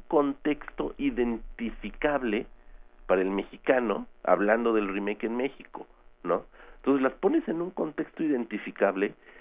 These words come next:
en un lenguaje identificable, porque eso sí, si vamos a ver una comedia chilena como estas comedias, comedias de, de Nicolás López, este,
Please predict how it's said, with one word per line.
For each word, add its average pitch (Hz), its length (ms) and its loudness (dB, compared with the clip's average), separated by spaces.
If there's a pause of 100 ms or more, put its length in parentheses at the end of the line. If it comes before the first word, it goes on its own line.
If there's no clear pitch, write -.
(180)
en 127 180 2
un 226 140 4
lenguaje 151 580 -2
identificable, 113 760 0
porque 110 300 -4
eso 120 220 -4
sí, 170 220 -6 (400)
si 101 60 -2
vamos 95 320 4
a 117 40 4
ver 113 160 2
una 131 200 -2
comedia 113 440 0
chilena 117 400 0
como 92 240 -4
estas 104 200 -4
comedias, 95 460 2 (180)
comedias 95 420 2
de, 85 120 -2
de 85 300 -4
Nicolás 92 380 0
López, 110 320 2 (560)
este, 85 1200 0